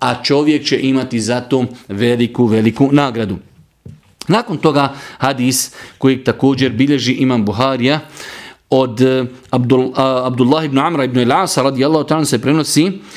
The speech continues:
da je Allahov poslanik alejhi salatu vesselam kazao: „Prenesite i dostavite od mene pa makar jedan ajet.”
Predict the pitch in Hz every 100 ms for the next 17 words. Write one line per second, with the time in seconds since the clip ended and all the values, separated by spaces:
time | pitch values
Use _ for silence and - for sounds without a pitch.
0 | - 113 120 135 185 185 170 190 190 151
1 | 143 160 - 127 143 160 139 127 - 120
2 | 147 139 139 156 135 - 120 117 131 165
3 | 147 - 110 107 131 160 - 151 131 120
4 | 127 160 160 156 143 - - 127 113 117
5 | 147 - 170 123 113 127 123 123 - 110
6 | 98 92 87 - -